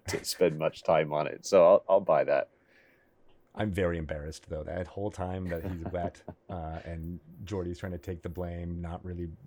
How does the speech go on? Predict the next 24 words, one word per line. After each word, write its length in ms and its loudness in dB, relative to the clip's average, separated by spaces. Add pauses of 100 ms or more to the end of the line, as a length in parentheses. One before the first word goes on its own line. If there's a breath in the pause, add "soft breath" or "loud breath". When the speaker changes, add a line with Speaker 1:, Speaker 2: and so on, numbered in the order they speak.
(240)
Speaker 2:
it's 140 -10
not 120 0
really 160 2
working 420 0
for 140 -4
any 240 -2
of 60 -2
the 60 -4
characters 460 -4
in 40 -6
there. 220 -4
I 100 -6
definitely 320 -4
felt 280 -6
it 100 -10
when 100 -8
I 40 -8
was 100 -10
watching. 280 -12
I'm 60 -10
like, 160 -12
"Oh, 960 -16 (760 loud breath)
God." 60 -2
Um, 380 2